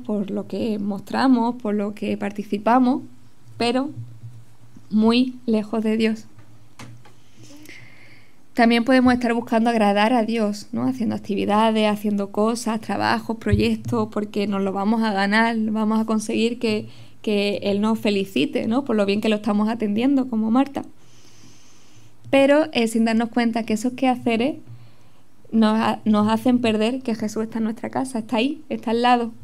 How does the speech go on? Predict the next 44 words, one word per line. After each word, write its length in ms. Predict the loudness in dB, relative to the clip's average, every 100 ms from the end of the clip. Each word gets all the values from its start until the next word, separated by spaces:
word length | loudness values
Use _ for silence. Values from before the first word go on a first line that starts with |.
| -8
y 100 | -4
nos 100 | -4
lo 60 |
estamos 300 | -4 -2 -2
perdiendo. 560 | -2 -2 0 2 0 -2 -6 -16 -20 -20 -20 -20 -20 -18 -18 -18 -18 -18 -18 -18 -18 -18 -18 -18 -18 -16 -14 0
O 140 | 4
puede 220 | 6 6
ser 220 | 6 2
que 60 | 2
estemos 320 | 2 4 4
riéndonos 640 | 6 4 4 4 2 0 -4
de 80 | -4
esa 160 | -4
gente 320 | -2 -2 0
que 100 | -2
se 120 | -2 -2
sube 260 | 0 4
a 60 | 4
higuera 520 | 6 6 6 4 2 -4 -14 -18 -18 -2
y 220 | 2 2
que 140 | 0
está 680 | -2 0 4 4 4 2 0 -4 -6 -8 -14
<laughs> 360 | -18 -18 -4
dejándose 800 | 2 2 4 4 4 4 4 6
de 100 | 6
a 60 | 6
sí 120 | 6
mismo 240 | 6 6
en 100 | 6
vergüenza 640 | 6 4 6 4 4 2 2 -4 -18 -18 -16
por 200 | -2 0
querer 260 | 2 2 2
ver 120 | 2
a 80 | 0
Jesús. 480 | -2 0 -2 -2 -10 -18 -18 -18 -18 -18 -18 -6
Puede 200 | 0 0
ser 220 | 0 -4
que 100 | -4
nos 80 | -8
estemos 280 | -2 0 2
riendo 300 | 2 2 2
diciendo, 180 | 2 0
"Mira 240 | 0 2
este, 320 | 0 -2 -8